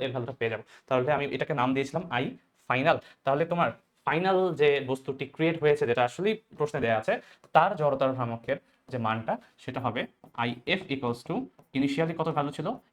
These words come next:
এবং কাট করা যে অংশটা আছে, তার জড়তা ভ্রামকের মান কত পেলাম,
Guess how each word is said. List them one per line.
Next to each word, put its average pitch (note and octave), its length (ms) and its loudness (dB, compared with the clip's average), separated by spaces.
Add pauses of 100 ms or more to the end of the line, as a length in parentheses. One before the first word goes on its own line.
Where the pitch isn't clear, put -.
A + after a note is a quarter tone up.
(120)
এবং D3 140 -2 (460)
কাট E3+ 120 4 (100)
করা F3+ 180 2
যে E3+ 120 2
অংশটা C3+ 300 0
আছে, G#3 120 -6 (300)
তার E3 180 4
জড়তা D#3+ 240 0
ভ্রামকের C3+ 320 -2
মান B2+ 140 -4
কত B2+ 160 -4
পেলাম, D3+ 140 -2